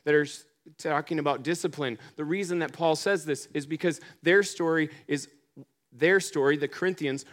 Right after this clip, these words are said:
was the story in the wilderness, and it's our story today. These all connect.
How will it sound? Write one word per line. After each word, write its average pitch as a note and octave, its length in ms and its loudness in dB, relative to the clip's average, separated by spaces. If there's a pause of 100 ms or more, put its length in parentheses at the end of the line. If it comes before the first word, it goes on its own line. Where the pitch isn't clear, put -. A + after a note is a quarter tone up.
(100)
was F#3 280 4
the E3+ 120 -4
story D#3 440 0
in D#3+ 160 0
the D3+ 80 0
wilderness, D#3 520 -2
and D3 180 -4
it's D#3+ 220 -6
our F#3 200 0
story F3+ 360 -2
today. F3+ 380 0 (180)
These E3 220 -8
all F#3 340 -6
connect. F#3 720 -10